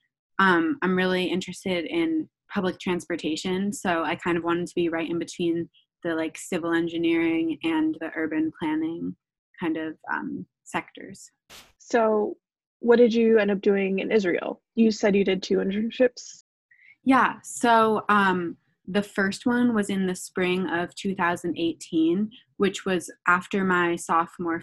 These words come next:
Speaker 1: fall. Um, and that one was at the Technion, which is a university in,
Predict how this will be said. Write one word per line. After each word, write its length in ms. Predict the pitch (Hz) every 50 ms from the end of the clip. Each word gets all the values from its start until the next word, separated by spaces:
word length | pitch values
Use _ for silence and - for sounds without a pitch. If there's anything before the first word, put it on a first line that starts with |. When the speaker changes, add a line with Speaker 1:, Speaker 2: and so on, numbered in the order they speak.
| - _
Speaker 1:
fall. 420 | - - - 165 - 247 269 - _ _ _ _ _ _ _ _ _
Um, 540 | - 196 190 185 180 175 165 165 160 - - - _ _ _ _ _
and 220 | 220 214 202 202 190
that 160 | 190 190 -
one 220 | 240 247 247 240 220
was 220 | 208 202 196 185 -
at 180 | 170 175 175 -
the 60 | 185
Technion, 880 | 185 - - 180 165 - - 208 214 214 214 214 214 214 220 220 220 -
which 240 | 190 190 190 -
is 260 | 190 185 180 180 - - -
a 40 | 190
university 1080 | 190 196 208 208 208 202 202 196 202 - - 208 180 190 196 190 185 185 - - _ _ _ _ _ -
in, 380 | 185 185 170 170 170 165 156